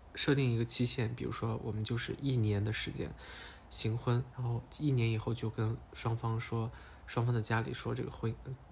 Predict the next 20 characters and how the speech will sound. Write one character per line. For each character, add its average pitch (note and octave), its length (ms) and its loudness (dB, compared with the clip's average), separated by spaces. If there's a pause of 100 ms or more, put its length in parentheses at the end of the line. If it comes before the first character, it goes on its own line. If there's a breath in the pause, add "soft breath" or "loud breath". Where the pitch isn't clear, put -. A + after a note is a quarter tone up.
(160)
感 G2+ 160 2
情 A2 160 -2
不 A2 140 -2
和 - 220 -4
就 A#2 140 -4
离 A#2 140 -4
婚 A#2 300 -2 (840)
就 A2+ 120 4
好 - 180 0
了。 - 120 -2 (100)
其 - 220 2
实 A2+ 320 0 (920 loud breath)
你 D3 180 4
只 C#3+ 100 2
要 A#2 140 6
结 A2+ 240 4
过 C#3 120 6
一 A#2 120 4
次 A#2+ 200 -2
婚， B2+ 360 2